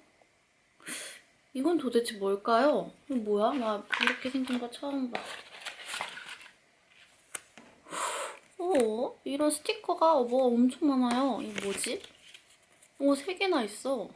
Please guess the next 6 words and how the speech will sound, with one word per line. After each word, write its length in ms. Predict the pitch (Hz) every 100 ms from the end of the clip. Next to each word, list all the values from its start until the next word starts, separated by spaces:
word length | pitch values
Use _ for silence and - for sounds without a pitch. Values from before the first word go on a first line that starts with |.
| -
<laughs> 960 | 214 170 - - - - - - - -
설명서 460 | 349 359 392 370
같은 300 | 269 254 233
거 60 | 196
없나? 400 | 185 180 214 285 - - - -
일단, 500 | - - - - 214